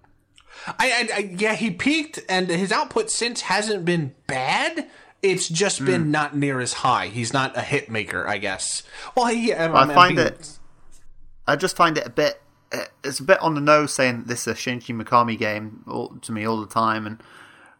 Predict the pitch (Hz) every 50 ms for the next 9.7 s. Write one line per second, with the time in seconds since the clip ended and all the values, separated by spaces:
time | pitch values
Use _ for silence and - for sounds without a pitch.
0 | _ _ - 180 185 - 143 135 170 196 214 - - 139 - - 135 131 - -
1 | 104 - - - - - 127 107 - 101 98 101 95 95 95 98 98 98 92 92
2 | - - - - - - _ _ _ _ _ _ _ _ _ _ _ _ - 107
3 | 101 - - - - - _ - _ _ - 107 104 - 123 123 131 123 113 -
4 | 101 - 107 101 101 101 98 92 92 95 - _ _ _ _ _ _ - - -
5 | 254 254 254 254 320 330 320 277 214 - - 233 202 180 160 156 156 165 170 180
6 | 170 165 165 170 175 170 143 135 127 123 160 156 143 139 147 135 147 147 151 143
7 | - - - - - - - 165 170 180 202 190 - - - - 175 160 151 139
8 | 135 120 110 104 - 143 131 156 170 175 156 143 123 135 123 127 123 120 120 120
9 | 117 - 135 120 117 110 120 127 120 - - 110 98